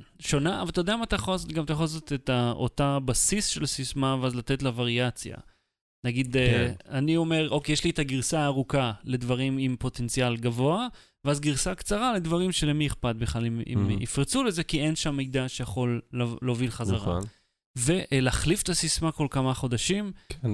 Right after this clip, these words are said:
Speaker 2: והשירותים החזקים להגן הכי חזק, כי המייל שלך בעצם,
Speaker 1: או, המייל
Speaker 2: ברגע
Speaker 1: והכל.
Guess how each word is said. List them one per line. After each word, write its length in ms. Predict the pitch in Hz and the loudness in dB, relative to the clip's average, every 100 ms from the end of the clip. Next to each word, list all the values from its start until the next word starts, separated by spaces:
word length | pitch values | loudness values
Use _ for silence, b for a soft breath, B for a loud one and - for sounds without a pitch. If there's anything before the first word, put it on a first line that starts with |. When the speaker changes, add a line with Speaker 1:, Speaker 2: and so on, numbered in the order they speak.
| 101 | 2
Speaker 2:
והשירותים 480 | 117 - 117 190 214 | 2 2 0 -2 -2
החזקים 500 | - 131 131 165 151 | 0 0 0 0 0
להגן 260 | 120 135 | 0 -2
הכי 200 | 123 139 | 0 -2
חזק, 280 | - 117 110 | 0 0 0
כי 100 | - 101 - 107 | -2 -6 -4 -2
המייל 420 | 107 127 170 262 | 0 2 0 0
שלך 260 | 185 113 110 | -2 -2 -2
בעצם, 300 | 101 120 120 | 0 2 2
Speaker 1:
או, 180 | 147 107 | 2 0
המייל 300 | 98 110 131 | -2 0 2
Speaker 2:
ברגע 220 | 113 151 | 2 2
Speaker 1:
והכל. 80 | 185 | 0